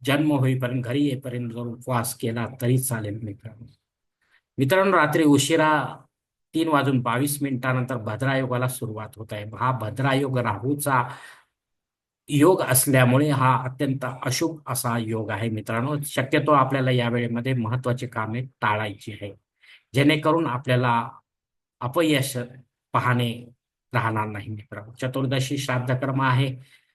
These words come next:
आपले माते, माता किंवा पिता जर या तिथीवर आपल्याला सोडून परलोकात निघून गेले असतील तर त्यांच्या नावाने आपल्याला पिंडदान युक्त श्राद्ध कर्म करणे गरजेचे आहे. आणि हे श्राद्ध कर्म आपण घरी करा किंवा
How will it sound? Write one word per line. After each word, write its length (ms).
आपले 280
माते, 580
माता 340
किंवा 360
पिता 540
जर 160
या 400
तिथीवर 360
आपल्याला 380
सोडून 360
परलोकात 560
निघून 280
गेले 260
असतील 260
तर 80
त्यांच्या 380
नावाने 340
आपल्याला 340
पिंडदान 500
युक्त 380
श्राद्ध 400
कर्म 260
करणे 340
गरजेचे 520
आहे. 260
आणि 200
हे 160
श्राद्ध 420
कर्म 220
आपण 400
घरी 300
करा 240
किंवा 540